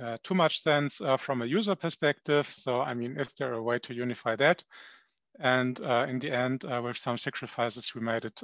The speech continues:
um, to unify them, which, I mean, essentially, I think, um, you all seen where this, where this leads. Um, in the end, uh, the, the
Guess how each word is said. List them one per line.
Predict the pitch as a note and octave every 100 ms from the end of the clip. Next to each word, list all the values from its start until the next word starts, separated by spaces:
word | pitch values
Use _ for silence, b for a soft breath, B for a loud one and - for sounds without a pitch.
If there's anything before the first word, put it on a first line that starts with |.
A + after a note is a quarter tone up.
| D#3
um, | A2+ A#2
to | C3
unify | C3 C#3+ - A#2
them, | A#2 C#3 F#3+ G#3 _ b b b _
which, | - C#3 D#3+ - -
I | C3+
mean, | C#3 C#3
essentially, | B2+ C#3+ D3+ D#3 C3+ C3+ C#3
I | C3
think, | A#2+ C3+ C3 C3+ - -
um, | C3 B2 B2 A#2+ A2+ A#2+ C#3 _ _ _ _ _ _
you | E3+ C3+
all | B2+ C3
seen | - C#3+ C#3
where | A#2+ B2+
this, | B2 - - _ _ _ _ _ _ _
where | C#3+ B2+
this | C3+ -
leads. | D3 F3 - - -
Um, | D3 C#3 C#3 C3+
in | C#3
the | C3+ C#3+
end, | B2+ C3 C3 - -
uh, | C3 D#3 -
the, | F#3+ F#3+ -
the | C3 B2+ B2+ C#3